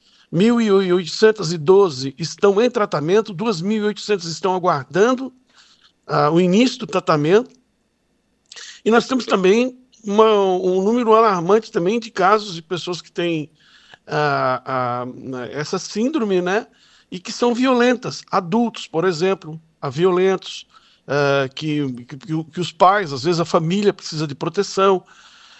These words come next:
E o Estado não pode fechar as portas pra isso aí. Isso é uma realidade. Um vírgula dois por cento dos catarinenses possui tea. Ou tem problema com autismo ou, ou, ou doença,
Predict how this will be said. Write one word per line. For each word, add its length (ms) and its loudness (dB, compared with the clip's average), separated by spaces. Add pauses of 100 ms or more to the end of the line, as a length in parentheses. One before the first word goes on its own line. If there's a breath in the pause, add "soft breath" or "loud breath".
(120)
E 400 -4
o 280 -8
Estado 580 0
não 120 -2
pode 280 2
fechar 260 0
as 140 -2
portas 420 0
pra 160 0
isso 240 -6
aí. 100 0
Isso 140 -6
é 20 -4
uma 120 -2
realidade. 640 0
Um 160 -2
vírgula 440 0
dois 600 0 (560 soft breath)
por 160 -2
cento 360 2
dos 200 -6
catarinenses 840 0
possui 720 -4 (220)
tea. 360 0 (640 soft breath)
Ou 520 4
tem 240 -4
problema 340 0
com 140 -4
autismo 680 0
ou, 140 2
ou, 680 4
ou 100 2
doença, 420 -4